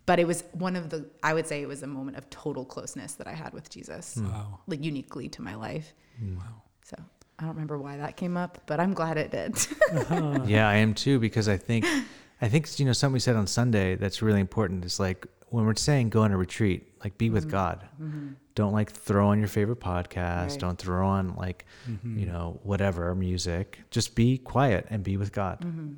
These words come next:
Speaker 2: And,
Speaker 3: Mm-hmm.
Speaker 2: um, this is different than, like, uh, you time,
Speaker 1: Yeah.
Speaker 2: you know? This
Speaker 1: Yeah.
Speaker 2: is different
Speaker 3: Yeah.
Speaker 2: than, like, I'm going to a movie alone, which is, like, the best thing in the whole world,
Speaker 3: Yeah, it's
Speaker 2: you
Speaker 3: the
Speaker 2: know?
Speaker 3: best, yeah. Mm-hmm.
Speaker 2: Um, this is different than that. This
Speaker 3: Yeah,
Speaker 2: is,
Speaker 3: yeah.
Speaker 2: and then if you're, if, if you're saying, "Hey, I wanna kinda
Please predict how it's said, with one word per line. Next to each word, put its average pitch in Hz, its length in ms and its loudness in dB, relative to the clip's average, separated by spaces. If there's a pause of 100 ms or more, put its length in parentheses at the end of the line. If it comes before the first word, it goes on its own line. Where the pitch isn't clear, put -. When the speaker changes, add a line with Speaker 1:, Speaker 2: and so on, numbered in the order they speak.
Speaker 2:
And, 190 340 0
Speaker 3:
Mm-hmm. 104 640 -12
Speaker 2:
um, 92 400 2 (220)
this - 180 -2
is 151 60 0
different 123 400 2
than, 98 180 2
like, 92 380 2 (920)
uh, 104 160 0
you 98 300 4
time, 90 480 0 (160)
Speaker 1:
Yeah. 160 140 -4
Speaker 2:
you 101 60 2
know? 98 320 4
This 110 140 -2
Speaker 1:
Yeah. - 40 -2
Speaker 2:
is 107 60 -2
different 110 380 2
Speaker 3:
Yeah. 101 80 4
Speaker 2:
than, 95 80 4
like, 95 300 2
I'm 107 140 2
going 113 180 4
to 113 80 4
a - 20 2
movie 110 260 4
alone, 101 280 6
which 92 160 2
is, 90 120 0
like, 90 140 0
the 92 80 2
best - 220 2
thing 87 100 2
in 87 60 0
the 90 60 2
whole 92 120 2
world, 107 320 6
Speaker 3:
Yeah, 113 100 -8
it's 120 100 0
Speaker 2:
you 92 60 4
Speaker 3:
the 90 60 2
Speaker 2:
know? 90 80 4
Speaker 3:
best, 113 160 -2
yeah. 120 80 -6 (380)
Mm-hmm. 107 120 -2
Speaker 2:
Um, 90 440 4 (260)
this 113 100 2
is - 40 -2
different 117 340 4
than 85 100 -4
that. 85 240 -8
This 104 220 0
Speaker 3:
Yeah, 107 80 4
Speaker 2:
is, 101 240 4
Speaker 3:
yeah. 101 140 -6 (500)
Speaker 2:
and 117 120 8
then 123 100 10
if - 120 4
you're, 123 100 4
if, 123 300 4
if 113 120 -4
you're 131 100 6
saying, 127 240 2
"Hey, 113 160 4
I 104 80 4
wanna 117 260 4
kinda 104 220 0